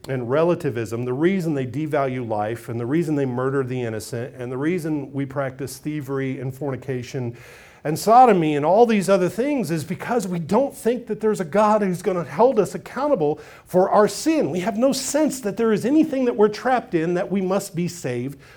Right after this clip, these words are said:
from. And they have no sense that there is any other thing than what we experience. So what a Christian calls rebellion against a holy and almighty creator, they call,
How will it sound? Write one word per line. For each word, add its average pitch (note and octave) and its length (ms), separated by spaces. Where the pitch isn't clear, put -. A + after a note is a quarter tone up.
from. C3+ 560
And F3+ 140
they A3 80
have F#3+ 320
no G#3 240
sense C#3 580
that D3 360
there D3 180
is C#3 220
any E3+ 400
other C3+ 240
thing A#2+ 460
than A#2+ 180
what A#2 160
we B2 140
experience. A#2+ 720
So F3 340
what F3 160
a F3 60
Christian G3+ 540
calls D3+ 500
rebellion C#3+ 880
against D3 600
a C#3 320
holy D#3 640
and C#3+ 120
almighty C#3+ 380
creator, C3+ 840
they D#3+ 320
call, C3+ 600